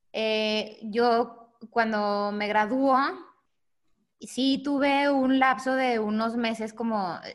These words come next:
en stand-by pensando hacia dónde iba a, a caminar.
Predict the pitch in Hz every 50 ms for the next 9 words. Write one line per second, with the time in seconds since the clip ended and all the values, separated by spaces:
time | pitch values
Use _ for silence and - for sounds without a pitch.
0 | - _ _ - - 196 196 196 190 190 196 - 220 214 220 240 233 233 226 214
1 | 208 214 226 233 233 233 233 214 220 226 220 220 220 220 214 214 - 202 185 185
2 | 185 185 208 208 208 214 185 180 175 - _ _ - 185 190 190 196 196 196 190
3 | 185 202 - - - 185 185 185 180 175 175 170 - - 190 185 - 185 180 180
4 | 185 185 165 170